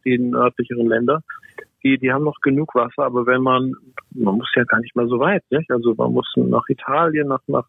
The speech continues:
äh, Südfrankreich. Spanien ist selbst schon stark versteppt an Stellen, wo früher, es früher noch okay war. Ähm, und die, ja, wir brauchen, weiß ich nicht, wie lange es noch dauert, da bin ich jetzt kein Experte.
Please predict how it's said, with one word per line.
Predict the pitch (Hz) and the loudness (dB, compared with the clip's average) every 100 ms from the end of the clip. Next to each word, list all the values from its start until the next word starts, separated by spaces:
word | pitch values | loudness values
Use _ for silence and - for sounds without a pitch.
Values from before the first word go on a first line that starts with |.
| - | 0
äh, | 143 127 131 - 127 | 2 2 0 0 0
Südfrankreich. | 135 151 - 143 139 135 131 - - - - - - - | 0 0 -2 -2 0 0 -2 -4 -10 -2 0 0 -2 -14
Spanien | - 131 151 139 | -4 -2 0 -2
ist | 123 | -4
selbst | 135 135 - | -4 -2 0
schon | 143 127 - _ 254 | 0 -2 -6 _ -6
stark | - 131 143 - | -2 0 -2 0
versteppt | 147 - 156 - _ | -2 2 0 -2 _
an | - 131 | 0 0
Stellen, | - 131 131 135 131 | 0 0 2 0 -2
wo | 127 | -8
früher, | - 135 135 131 127 127 123 131 | -2 2 4 2 0 -6 -12 -18
es | - | -6
früher | 139 135 | 2 2
noch | 123 | 2
okay | 127 - 151 151 | -4 -2 0 2
war. | 127 143 _ _ - - - _ _ - | 0 -2 _ _ -20 -20 -20 _ _ -6
Ähm, | 131 127 123 123 - _ _ _ _ _ _ _ _ _ | -2 -2 -2 -6 -8 _ _ _ _ _ _ _ _ _
und | - 127 120 117 - | -2 2 2 0 -2
die, | 117 117 113 110 107 _ _ | 2 2 4 2 0 _ _
ja, | 120 120 123 | 0 0 0
wir | 113 | -2
brauchen, | 110 101 117 95 104 | 2 2 2 0 0
weiß | 110 | -2
ich | 110 | 2
nicht, | 101 - | 0 0
wie | 123 | -2
lange | 123 | -2
es | 131 | -2
noch | 113 - | -8 -2
dauert, | 127 139 | 2 2
da | 123 | 0
bin | 123 | -4
ich | 123 | -4
jetzt | 120 | -4
kein | - 120 | 0 2
Experte. | 113 - 135 147 143 | 2 0 0 2 0